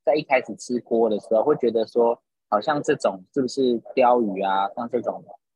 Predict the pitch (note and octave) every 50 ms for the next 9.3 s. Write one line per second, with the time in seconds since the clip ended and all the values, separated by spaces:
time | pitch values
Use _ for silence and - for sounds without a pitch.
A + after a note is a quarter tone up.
0 | _ _ - C#3+ C3 C#3 C#3 C3 C3 - - B2 B2 C#3 B2 - - F2 - -
1 | - _ - G#2 G#2+ A#2+ B2 A2+ G#2+ B2 A#2+ B2 B2 A#2+ - - - A2+ A2 A2+
2 | A2 A2 A2 - - _ _ _ _ _ _ _ _ _ _ _ _ _ _ _
3 | G2+ F#2+ - - - B2 A#2 A#2 G#2 G2 G#2 B2 B2 A2 G2+ F#2+ F#2+ F#2+ G2+ F2+
4 | - - - - - _ _ _ _ _ _ _ _ - D#3+ E3 F3 F#3 E3+ C#3+
5 | B2 A2 G2+ F#2+ - B2 B2 B2+ - C#3 C3 A#2 A2+ - - _ _ _ _ _
6 | _ - C#3 C3+ - C#3+ C#3 C3+ B2 A#2+ A#2 A#2+ - C3 C3+ C3+ C#3 C3 B2 -
7 | D#3 C#3 B2 A#2+ A#2 A2 G#2+ G#2 G2+ - _ _ _ _ _ _ _ _ A#2+ B2+
8 | C3 B2 A2+ - - - C#3+ C3 A2+ G#2+ G2+ - - G2 F2 E2+ F2 G2 G#2+ A#2
9 | G#2+ G2+ G#2+ G#2+ G2